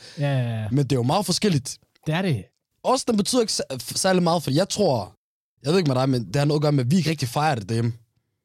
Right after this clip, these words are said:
Speaker 1: Ja, vi har heller aldrig rigtig sådan fejret det. Måske jo, nogle gange så har vi fået en gave eller sådan noget, hvis jeg er blevet femten eller ti eller sådan noget, så har jeg lige fået en gave med mine forældre. Eller, du ved, tillykke, men ikke, ikke mere, du ved.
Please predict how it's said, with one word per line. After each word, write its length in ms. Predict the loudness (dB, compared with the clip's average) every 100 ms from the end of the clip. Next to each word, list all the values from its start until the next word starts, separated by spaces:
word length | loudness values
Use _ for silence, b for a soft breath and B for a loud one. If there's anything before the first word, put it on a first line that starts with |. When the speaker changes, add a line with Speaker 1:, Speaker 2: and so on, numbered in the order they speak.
| _ _ _ -4 0
Speaker 1:
Ja, 60 |
vi 140 | 2 4
har 100 | 4
heller 160 | 4
aldrig 140 | 0 -2
rigtig 220 | -4 -2
sådan 140 | -2
fejret 320 | 0 2 2 0
det. 60 |
Måske 220 | -2 0
jo, 200 | 2 2
nogle 180 | 2 0
gange 140 | 0 2
så 60 |
har 80 | 0
vi 40 |
fået 100 | 0
en 60 | 0
gave 220 | 2 2
eller 100 | 2
sådan 100 | 0
noget, 80 | -2
hvis 40 | -2
jeg 20 |
er 20 |
blevet 140 | -4
femten 240 | -2 -4 -4
eller 120 | -6
ti 180 | -2 0
eller 120 | -2
sådan 80 | -2
noget, 60 |
så 20 | 0
har 40 |
jeg 40 |
lige 100 | 0
fået 100 | 0
en 40 | 0
gave 100 | 2
med 40 |
mine 60 | 2
forældre. 260 | 0 -2 -4 _ _ -6
Eller, 240 | -4 -4
du 120 | 0
ved, 160 | 2 2
tillykke, 300 | 2 0 2
men 120 | 0
ikke, 160 | -2 -2
ikke 160 | -2 0
mere, 180 | 2 2
du 120 | 0
ved. 220 | 0 -2